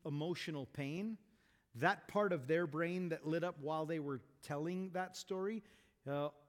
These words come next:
all thirteen people listening, that part of their brain lit up as well.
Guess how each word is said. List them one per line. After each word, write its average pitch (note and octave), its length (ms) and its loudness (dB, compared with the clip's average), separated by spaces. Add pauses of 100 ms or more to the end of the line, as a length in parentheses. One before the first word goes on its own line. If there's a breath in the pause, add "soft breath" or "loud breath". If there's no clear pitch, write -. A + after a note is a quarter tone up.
(320)
all E3 180 4
thirteen F3 480 -2
people D3 320 -4
listening, D#3+ 600 -4
that C#3+ 280 -4
part C#3+ 180 -4
of C3+ 60 -4
their C#3 120 -2
brain C3 400 -2
lit B2+ 160 -2
up B2+ 260 -8
as A2+ 160 -6
well. A2 260 -10